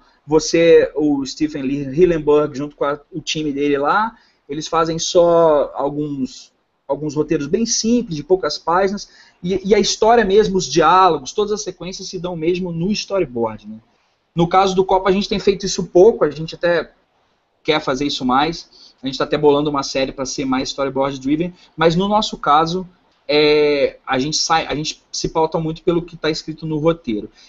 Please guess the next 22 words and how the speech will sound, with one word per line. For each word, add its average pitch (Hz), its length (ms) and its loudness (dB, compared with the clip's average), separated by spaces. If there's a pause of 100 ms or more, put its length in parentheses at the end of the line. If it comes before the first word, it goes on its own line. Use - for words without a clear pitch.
E 269 100 6
no 311 100 8
roteiro, 294 380 6
é 294 40 4
claro 233 300 2
que 254 100 0
o 247 40 8
roteiro 226 500 2
você 240 200 -2
tem 233 180 -6
que 233 100 -18
ter, 196 380 0
tem 214 140 -4
uns 254 220 0
truques 220 500 -4
de 180 120 -4
roteiro 196 520 2
que 202 100 -14
você 214 220 -2
precisa, 214 580 -2 (460)
na 185 200 4
animação, 214 680 0